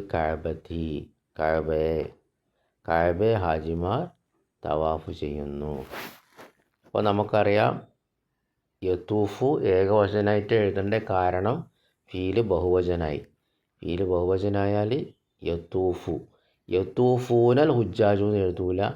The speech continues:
കാരണം അപ്പം രണ്ട് ഫായിലുകൾ വരും. ഹുജ്ജാജും ഫായിലാവും,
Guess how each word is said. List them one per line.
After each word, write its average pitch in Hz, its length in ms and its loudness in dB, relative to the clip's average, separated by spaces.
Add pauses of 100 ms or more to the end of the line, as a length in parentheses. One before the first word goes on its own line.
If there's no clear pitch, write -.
(380)
കാരണം 95 260 0
അപ്പം 107 180 0
രണ്ട് 95 320 0
ഫായിലുകൾ 78 540 0
വരും. 69 240 -6 (440)
ഹുജ്ജാജും 110 580 4
ഫായിലാവും, 113 640 2